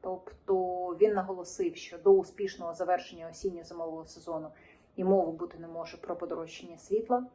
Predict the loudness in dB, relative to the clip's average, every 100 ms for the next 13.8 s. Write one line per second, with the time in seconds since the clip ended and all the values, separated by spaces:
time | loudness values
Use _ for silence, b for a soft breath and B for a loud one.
0 | 2 4 4 0 0 2 2 0 -10 -6
1 | -4 -6 -8 -6 -4 -4 -6 -14 -18 -8
2 | 2 2 2 -6 -10 -12 -12 -12 -12 -14
3 | -8 -2 0 0 -6 -8 -8 -10 -12 -14
4 | -6 -6 -4 -4 -4 B B B 2 2
5 | -2 -6 -6 -14 -6 -4 -2 -2 -2 -2
6 | 0 0 0 -8 -14 -14 -10 -10 -10 -16
7 | -16 -18 -20 _ B B B 2 10 12
8 | 12 6 4 -10 -10 -2 2 2 0 -8
9 | -12 -10 -8 -8 -10 -10 -10 -10 -8 -8
10 | -8 -12 -6 -2 -2 -6 -8 -6 -4 -6
11 | 0 0 0 -4 -6 -8 -6 -6 -6 -4
12 | 0 0 -2 -14 -12 -8 -8 -6 -2 -2
13 | -2 -6 -8 -8 -4 -6 -6